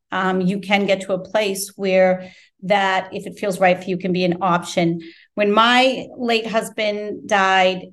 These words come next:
it was, I, I, it was about three and a half years where he had cancer. And there were quite a few times where I thought I was going to lose him,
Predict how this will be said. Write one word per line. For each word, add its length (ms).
it 320
was, 640
I, 520
I, 500
it 60
was 140
about 360
three 180
and 100
a 40
half 260
years 240
where 160
he 160
had 260
cancer. 500
And 340
there 100
were 360
quite 160
a 40
few 160
times 480
where 440
I 120
thought 220
I 40
was 120
going 180
to 80
lose 320
him, 340